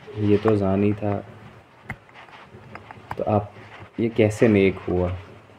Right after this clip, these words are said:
तो अल्लाह ताला ने कहा कि एक बार एक औरत बहुत मजबूर थी,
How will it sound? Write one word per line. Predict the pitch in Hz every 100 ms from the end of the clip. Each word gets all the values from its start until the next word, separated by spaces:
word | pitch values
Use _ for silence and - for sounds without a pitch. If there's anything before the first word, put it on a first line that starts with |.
| - -
तो | 113
अल्लाह | 107 107
ताला | 104 107 110
ने | 110
कहा | 107 104 104 110 -
कि | 131 - - - - _ _ _ _ - - - - - - - - - -
एक | 107 104
बार | 110 113
एक | 117 -
औरत | 98 101 92 92 - - - - - _ _ - - - - 101
बहुत | 92 92 92
मजबूर | 90 85 90 90
थी, | 90 -